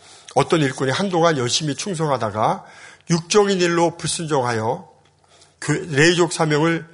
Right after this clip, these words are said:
에, 감당치 않고, 어,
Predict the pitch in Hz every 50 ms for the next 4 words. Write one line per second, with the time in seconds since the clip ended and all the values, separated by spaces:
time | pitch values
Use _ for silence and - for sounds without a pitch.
0 | - _ _ _ _ - 104 104 101 101 104 - - - - 139 147 151 143 135
1 | 120 - 123 113 107 98 - - 123 147 170 190 170 156 - - _ _ _ _
2 | - 107 95